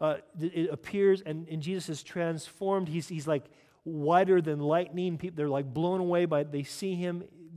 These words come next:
kind of glowing on this mountaintop. And, and basically, this, this, uh, as this is happening, Peter doesn't know what to say. He, he's like,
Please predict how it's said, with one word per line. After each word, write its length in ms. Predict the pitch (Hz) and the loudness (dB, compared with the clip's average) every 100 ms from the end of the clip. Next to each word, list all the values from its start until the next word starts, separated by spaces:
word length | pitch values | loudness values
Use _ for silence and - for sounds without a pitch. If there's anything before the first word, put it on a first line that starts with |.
| 175 - | -18 -8
kind 120 | 175 | -6
of 80 | 147 | -6
glowing 380 | 139 151 190 185 | -2 2 2 2
on 120 | 165 | 0
this 200 | 160 147 | -2 -4
mountaintop. 760 | 156 165 180 165 - 156 165 - - - - - - - | -4 -4 -4 -8 -4 0 -2 -4 -20 -20 -20 -20 -14 -2
And, 360 | 160 165 170 - - | 0 0 -2 -6 -2
and 200 | 170 170 | 0 4
basically, 640 | 185 196 202 185 165 160 - - - | 4 2 -4 2 2 2 -8 -12 -2
this, 240 | 170 - | -2 -2
this, 420 | 180 165 156 - - | -4 -2 -2 -4 -2
uh, 240 | 151 131 131 175 - - - _ - - - | 0 0 -2 -10 -20 -20 -20 _ -18 -16 -10
as 240 | 170 175 165 | -4 -2 -2
this 160 | 165 | -4
is 80 | 160 | -8
happening, 480 | - 202 208 180 170 | -2 0 2 0 -2
Peter 360 | - 233 220 185 | -2 2 4 6
doesn't 300 | 190 196 185 | 4 2 0
know 140 | 185 | 0
what 160 | 180 170 | 0 -4
to 60 | |
say. 400 | 151 202 185 98 - _ _ _ _ _ _ _ _ _ _ _ _ | -4 0 0 -2 -10 _ _ _ _ _ _ _ _ _ _ _ _
He, 160 | 220 202 | -4 -2
he's 280 | 208 220 202 | 0 0 4
like, 280 | 175 143 | 4 2